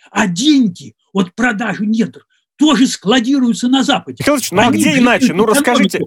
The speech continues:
Speaker 2: расскажите, а где
Speaker 1: Э, э,
Speaker 2: иначе?
Speaker 1: ребята, одна, а, одна фраза. Понимаете, деньги от продажи российских ископаемых греют страны нато,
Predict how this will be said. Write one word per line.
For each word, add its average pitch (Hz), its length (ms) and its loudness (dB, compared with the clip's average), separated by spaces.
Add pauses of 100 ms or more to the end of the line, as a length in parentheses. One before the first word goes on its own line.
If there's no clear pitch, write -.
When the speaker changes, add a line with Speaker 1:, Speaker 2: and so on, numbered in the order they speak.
Speaker 2:
расскажите, 262 360 -2
а 202 60 -2
где 294 140 -2
Speaker 1:
Э, 294 60 0
э, 262 40 2
Speaker 2:
иначе? 226 460 2
Speaker 1:
ребята, 254 360 2
одна, 285 380 -4
а, 254 240 -2
одна 254 240 -2
фраза. 277 340 -2 (280)
Понимаете, 262 560 2
деньги 202 540 0 (140)
от 220 220 -2
продажи 262 580 -2 (100)
российских 240 640 -2
ископаемых - 720 -2 (200)
греют 233 540 2
страны 247 600 0
нато, 262 440 0